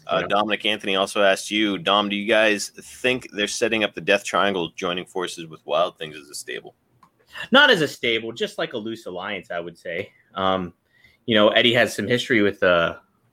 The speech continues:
Speaker 2: with Death Triangle, obviously. So, um,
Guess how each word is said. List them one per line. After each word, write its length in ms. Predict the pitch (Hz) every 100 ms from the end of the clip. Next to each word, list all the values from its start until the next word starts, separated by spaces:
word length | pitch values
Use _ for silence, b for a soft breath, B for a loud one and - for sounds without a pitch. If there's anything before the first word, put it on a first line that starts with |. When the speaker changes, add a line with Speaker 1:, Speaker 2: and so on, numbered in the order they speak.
| _ _ 101
Speaker 2:
with 200 | 92 -
Death 200 | 90 -
Triangle, 380 | 95 85 82
obviously. 480 | 85 85 87 - 90
So, 360 | - 87 80 - B B B -
um, 420 | 92 87 82